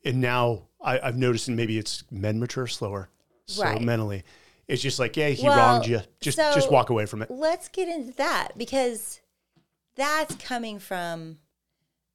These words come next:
Speaker 2: a part of you that is real. It's not like you just have an anger problem. Nobody ju-, that's, that's another thing. And specifically in the book that comes out today, Untangle Your Emotions, that's where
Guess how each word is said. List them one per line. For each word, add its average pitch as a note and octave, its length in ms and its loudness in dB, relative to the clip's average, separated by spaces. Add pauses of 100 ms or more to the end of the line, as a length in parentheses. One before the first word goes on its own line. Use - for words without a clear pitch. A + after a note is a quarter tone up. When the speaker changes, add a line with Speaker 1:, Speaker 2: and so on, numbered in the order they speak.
(120)
Speaker 2:
a F#3 80 -4
part F3 360 -2
of D#3 120 -4
you D#3+ 680 -4 (840)
that D#3 540 -2
is D3+ 280 -8
real. F3+ 260 0
It's D#3+ 180 -8
not A3 220 0
like F#3+ 220 -2
you F#3 100 -8
just D#3 340 -2
have D#3 140 -4
an - 80 -6
anger D3+ 220 -6
problem. - 300 -8
Nobody C#4+ 240 2
ju-, - 240 -8 (260)
that's, - 240 -2
that's D4+ 320 -2
another D#3 240 0
thing. - 220 -16 (760)
And F3 340 -2
specifically G3+ 600 0
in D#3+ 80 -4
the D#3+ 60 -2
book C#3+ 260 -2
that - 80 -10
comes D3+ 180 -8
out C3+ 160 -2
today, D3 480 0
Untangle D#3 320 -6
Your C#3+ 120 -2
Emotions, - 460 -8 (160)
that's A#3 280 -2
where G3+ 260 0